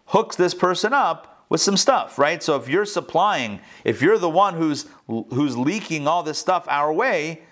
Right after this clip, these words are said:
so we're gonna kick back some stuff to you. That's why you would do it, right? That's why you're doing it. Not you, as in you, as in any of you, but that's why one would do it, you know, for the kickback for what they're getting from it, ultimately.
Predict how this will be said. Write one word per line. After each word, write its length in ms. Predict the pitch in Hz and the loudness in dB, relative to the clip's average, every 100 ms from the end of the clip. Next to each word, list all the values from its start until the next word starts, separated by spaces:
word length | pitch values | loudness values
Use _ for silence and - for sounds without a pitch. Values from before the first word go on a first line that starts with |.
| _ - | _ -8
so 160 | - | -2
we're 160 | 156 202 | 0 0
gonna 160 | 190 190 | -2 -4
kick 320 | - 233 - | -4 -4 -2
back 440 | 269 226 180 - - - | -2 -2 -4 -8 -18 -6
some 220 | - 170 | -2 0
stuff 280 | 190 170 - | 0 0 -2
to 100 | 175 | -2
you. 160 | 156 | 0
That's 260 | 120 139 - | 0 -2 -2
why 80 | 143 | -2
you 160 | 135 | -2
would 120 | 156 | -2
do 120 | 196 127 | -2 -2
it, 80 | |
right? 340 | 87 113 170 - _ - | -2 -2 -4 -12 _ -18
That's 160 | 101 123 | -6 0
why 60 | |
you're 120 | 113 | 0
doing 220 | 95 82 - | -2 -8 -14
it. 80 | _ _ _ _ _ _ _ _ - - | _ _ _ _ _ _ _ _ -12 -2
Not 200 | 113 87 | -2 0
you, 400 | 117 95 139 - - | -2 -2 -6 -12 -8
as 180 | 92 87 | -8 -6
in 140 | 104 | -6
you, 280 | 196 175 123 | -4 -2 -2
as 120 | 113 | -2
in 80 | 117 | -2
any 180 | 175 160 | -2 -4
of 80 | 101 | -4
you, 140 | 110 | -2
but 160 | 110 101 | -2 -2
that's 220 | 127 123 | -2 -2
why 80 | 120 | 0
one 200 | 123 127 | 0 -2
would 120 | 139 | -6
do 160 | 233 165 | -2 -2
it, 160 | 120 - - _ | -4 -10 -20 _
you 80 | 131 | 0
know, 80 | 123 | 0
for 320 | - 143 139 | 2 2 2
the 100 | 127 | 0
kickback 520 | 123 156 - 120 120 | -4 -4 0 -2 0
for 100 | - | 0
what 160 | 113 107 | 0 2
they're 80 | 107 | 0
getting 280 | 110 107 | 0 -2
from 280 | 101 110 92 | -2 -2 -2
it, 100 | - _ _ - | -8 _ _ -4
ultimately. 420 | 104 - - | -4 -4 -16